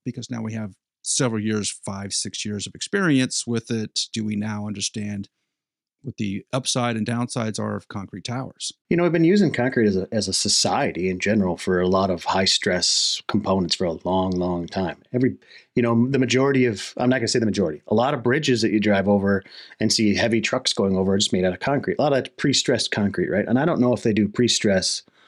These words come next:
Speaker 2: on these towers or how they're engineered to, to make them strong, but I think that there's gotta be a way to make that, to, to have towers that are, um, strong enough to support the nacelle and all these good things.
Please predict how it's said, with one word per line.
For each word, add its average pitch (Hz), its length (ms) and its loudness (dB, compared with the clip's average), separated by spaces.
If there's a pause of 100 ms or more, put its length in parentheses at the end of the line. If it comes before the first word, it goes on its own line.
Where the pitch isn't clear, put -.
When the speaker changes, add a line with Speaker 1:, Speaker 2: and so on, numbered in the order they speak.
(280)
Speaker 2:
on 107 160 2
these 98 200 2
towers 101 440 2
or 95 140 2
how 104 240 2
they're 98 380 2 (520)
engineered 107 760 2
to, 101 480 0
to 95 580 0
make 104 220 2
them 92 120 -2
strong, 120 460 0
but 92 180 0 (480)
I 131 80 2
think 208 280 0
that 151 100 0
there's 117 200 2
gotta 123 300 2
be 101 160 2
a 95 80 4
way 98 220 4
to 95 80 2
make 98 320 0
that, 95 300 2 (160)
to, 110 160 0
to - 180 0
have 107 460 0
towers 110 420 2
that 92 160 2
are, 90 260 0 (680)
um, 80 500 -2 (420)
strong 123 260 0
enough 117 140 2
to - 100 -2
support 110 340 0
the 104 60 2
nacelle 98 440 2
and 95 80 2
all 190 120 2
these 92 180 0
good 101 200 -2
things. 92 240 0